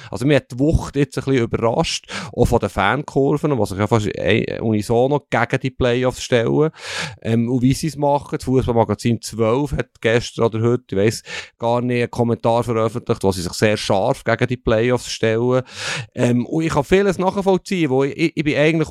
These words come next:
auch dagegen, weil, weil es nichts verloren hat, Und gleichzeitig, und das finde ich faszinierend, finde ich Playoffs in der N B A, also im Basketball, in der N H L, im Hockey, im Schweizer Hockey super. Aber das sind ganz andere Sportarten. Der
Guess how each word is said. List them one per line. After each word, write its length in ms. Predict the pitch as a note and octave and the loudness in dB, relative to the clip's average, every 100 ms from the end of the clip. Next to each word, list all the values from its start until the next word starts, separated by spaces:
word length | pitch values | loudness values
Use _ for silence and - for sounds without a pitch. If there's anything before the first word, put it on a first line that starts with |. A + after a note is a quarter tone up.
| - | -4
auch 140 | C#3+ D#3 | -2 0
dagegen, 800 | - D3+ - D3 A#2+ - D2+ C#2 | 0 -4 0 2 2 0 -2 -2
weil, 340 | G#2+ A2 G#2+ G#2 - - - - | 0 0 2 -2 -6 -16 -16 -16
weil 400 | C3 C#3+ C#3+ D3 | -14 -6 -2 0
es 100 | B2 | 2
nichts 260 | D3 D#3+ - | 2 2 0
verloren 420 | C#3 C#3 D#3 D#3+ | -2 0 0 0
hat, 220 | E3 - - - | -2 -4 -10 -6
Und 120 | B2+ | 0
gleichzeitig, 720 | D#3+ G3 C#4 - G3+ G3 F#3 | 0 0 -2 0 0 0 0
und 120 | D#3 | 2
das 200 | F3 - - | 2 0 -10
finde 240 | - D#3+ D#3 | -2 0 0
ich 60 | |
faszinierend, 680 | D3+ D3 - D3+ D3+ D#3+ D#3 | 0 0 0 -2 0 0 -2
finde 340 | - C#3 B2 B2 | 0 2 2 2
ich 220 | A2+ - - - | 0 -4 -12 -10
Playoffs 480 | - C3 D#3 D3 - | -2 0 2 0 0
in 80 | C3 | 0
der 120 | A#2+ | 0
N 140 | C#3 | 0
B 160 | C#3 C#3 | 0 0
A, 200 | C3+ C3+ | 2 0
also 120 | A#2 | 0
im 80 | A2 | -2
Basketball, 640 | A#2 C3 - - A#2+ A#2 | 0 0 -2 -6 -2 0
in 80 | A#2 | 2
der 120 | A2+ | 0
N 60 | C3 B2 | 0 0
H 140 | - A2+ | 0 0
L, 80 | A2+ | 0
im 80 | |
Hockey, 380 | G#2+ B2+ - A#2+ | 0 0 0 -2
im 80 | A#2 | 0
Schweizer 360 | G#2+ C3 - G#2+ | 0 -2 0 0
Hockey 340 | A#2+ - C3 | 0 2 -2
super. 460 | B2 D3 D3 - A2+ - - - | 0 -2 -4 0 0 0 -10 -6
Aber 160 | - A2+ | 4 4
das 120 | C#3 | 4
sind 140 | C3+ | 0
ganz 320 | - B2+ C#3 - | 0 0 0 -2
andere 340 | C3+ C3+ C#3 | 0 2 0
Sportarten. 840 | A2+ - C#3 D3+ - D3 G2+ A2+ | 0 -2 -2 -2 0 2 0 -2
Der 140 | G2+ | -6